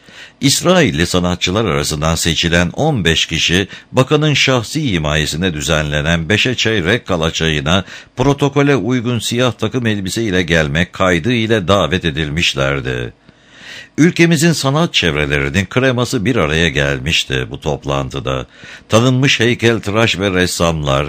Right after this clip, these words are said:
meşhur müzisyenler, isim yapmış birkaç yazar, kuşağımızın büyük şairleri ve de saygıdeğer iki sanat eleştirmeni.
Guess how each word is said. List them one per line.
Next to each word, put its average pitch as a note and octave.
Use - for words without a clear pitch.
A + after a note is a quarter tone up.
meşhur G2
müzisyenler, D2+
isim C3
yapmış A2+
birkaç F2+
yazar, D2+
kuşağımızın E2+
büyük F2+
şairleri E2
ve F#2
de G#2+
saygıdeğer A2
iki G2
sanat G#2
eleştirmeni. D2+